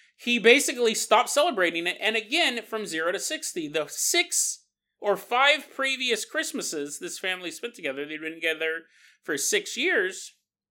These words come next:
Now, all of a sudden, he doesn't celebrate it anymore. Now let's fast forward to January sixth,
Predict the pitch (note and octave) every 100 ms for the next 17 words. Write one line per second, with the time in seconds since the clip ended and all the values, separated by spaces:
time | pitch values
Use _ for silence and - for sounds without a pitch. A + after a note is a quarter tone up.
0 | _ F3 F3+ G3 G3 F3 E3 D3+ - F#3+
1 | F3+ D3+ D#3+ D3 C#3+ C#3+ C3+ - C4+ C4+
2 | D3+ C3 A#2+ A#2 A2+ A2 A2 G#2+ F2 _
3 | _ _ _ _ _ _ _ _ _ _
4 | _ _ _ _ _ _ _ _ _ _
5 | _ _ _ G3 D4+ F#4 - B3 A#3+ A#3
6 | A3 F3+ D#3+ F#3+ G3 F#3 D3+ - - -
7 | A3 G#3+ - - -